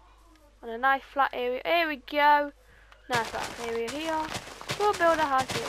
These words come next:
Ooh, we've got a nice sand bit over there. We've got mountains and we've got caves. Yeah, we've got, no, this is a good area.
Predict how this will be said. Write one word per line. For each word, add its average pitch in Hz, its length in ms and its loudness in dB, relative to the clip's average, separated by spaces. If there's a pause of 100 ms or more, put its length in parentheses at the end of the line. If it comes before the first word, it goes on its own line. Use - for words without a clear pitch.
Ooh, 370 80 -2
we've 359 80 -2
got 277 160 2
a - 20 -10
nice 240 200 -6
sand 320 380 -4
bit 320 200 -2
over 277 160 -6 (100)
there. 311 460 -4 (440)
We've - 120 -20
got - 140 -14
mountains 294 840 0
and 226 80 -12
we've 196 100 -18
got - 180 -20
caves. 262 840 -4
Yeah, 427 320 4
we've 240 100 -6
got, - 220 -8 (140)
no, 302 240 -2
this 359 120 -6 (100)
is 240 60 -4
a 240 40 -6
good 294 220 -4
area. 208 280 -4